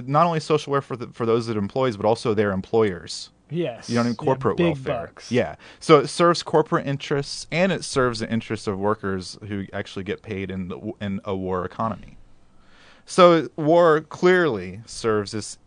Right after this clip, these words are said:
Speaker 1: economic function and has so for thousands of years, right? It, it provides economic stability.
Speaker 2: Right.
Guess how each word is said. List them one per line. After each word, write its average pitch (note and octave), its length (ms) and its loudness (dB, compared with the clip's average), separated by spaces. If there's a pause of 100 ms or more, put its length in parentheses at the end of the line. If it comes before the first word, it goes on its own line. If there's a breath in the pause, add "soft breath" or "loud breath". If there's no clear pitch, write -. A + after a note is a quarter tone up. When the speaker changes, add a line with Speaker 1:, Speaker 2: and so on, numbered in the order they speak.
Speaker 1:
economic A2 400 -2
function G2 360 -6
and G#2 120 -4
has A2+ 240 -4
so G2+ 200 -4
for - 140 -12
thousands F2 460 -10
of D#2+ 100 -18
years, - 400 -20 (640)
right? G2 220 -8 (340 loud breath)
It, - 180 -6 (160)
it A#2 100 -4
provides A#2+ 840 2
economic A2+ 440 -2
stability. D#2 520 -10 (260)
Speaker 2:
Right. C3 220 -18